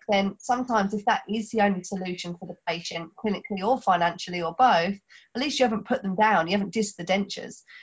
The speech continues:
You know, you should never diss a denture, you know, 'cause, because, you know, there are many benefits to them. So it's always making things from a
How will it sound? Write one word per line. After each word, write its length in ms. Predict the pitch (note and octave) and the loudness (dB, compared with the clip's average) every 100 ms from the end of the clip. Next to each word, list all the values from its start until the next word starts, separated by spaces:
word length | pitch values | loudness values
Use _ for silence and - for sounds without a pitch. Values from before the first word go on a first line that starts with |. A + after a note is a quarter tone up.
| - | -20
You 80 | - | -2
know, 140 | F#3+ E3+ | 2 2
you 180 | G3 | 0
should 160 | G3+ F#3+ | -2 -2
never 220 | A#3 A3+ | 2 2
diss 260 | G#3 G#3+ G3+ | 0 -2 -2
a 80 | F#3 | -2
denture, 560 | F#3 F3 - - F3+ | -4 -4 -8 -8 -6
you 100 | G3 | -2
know, 200 | F#3+ E3+ G3+ | 2 2 0
'cause, 260 | G#3 - _ | -8 -8 _
because, 500 | G#3 G3+ A#3+ A3+ - - | -8 0 0 0 -10 -6
you 60 | C4+ | -2
know, 140 | G3+ A3+ | 0 2
there 140 | A#3+ | 4
are 100 | A#3 | 4
many 200 | A#3 A#3 | 4 0
benefits 440 | A#3 A#3 A#3+ G#3+ - | 0 -2 -4 -8 -6
to 220 | C4 C4 - | -4 -2 0
them. 220 | D#3+ D#3 | 0 0
So 160 | - G3 | 2 2
it's 220 | G3 - | 2 0
always 340 | B3+ C4+ C4+ | 2 2 2
making 360 | A3+ G#3+ G#3+ G3+ | 0 0 0 -2
things 400 | G3 F#3 F3+ - - - - _ | -2 -4 -6 -10 -20 -20 -20 _
from 160 | - G3+ | 0 4
a 180 | G3 | 4